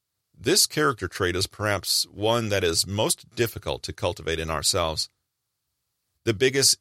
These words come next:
impediment is our fear of being disliked, rejected, or judged by others. If we can tackle this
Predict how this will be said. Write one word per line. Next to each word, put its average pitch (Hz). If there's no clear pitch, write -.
impediment 101
is 95
our 104
fear 95
of 85
being 80
disliked, 90
rejected, 80
or 107
judged 90
by 80
others. 90
If -
we 165
can 190
tackle 143
this 101